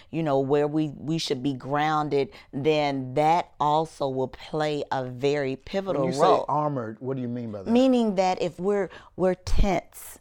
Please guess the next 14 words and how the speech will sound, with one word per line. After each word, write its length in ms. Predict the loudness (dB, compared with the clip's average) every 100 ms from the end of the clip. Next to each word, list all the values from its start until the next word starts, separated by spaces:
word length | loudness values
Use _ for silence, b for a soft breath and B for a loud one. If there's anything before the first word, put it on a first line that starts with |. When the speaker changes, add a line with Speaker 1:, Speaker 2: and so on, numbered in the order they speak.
| -6
Speaker 1:
you 80 | 0
know, 180 | 0 0
for 340 | 0 4 4 2
lack 280 | 0 -4
of 80 | -4
better 220 | -2 -2
terms, 260 | -4 -10 -10
if 120 | -6
we're 140 | -4 -6
tense 680 | -8 -8 -4 -4 -4 -2
or 160 | 0 0 B B
we're 160 | 0 0
having 360 | 2 0 0
some 180 | -6 -10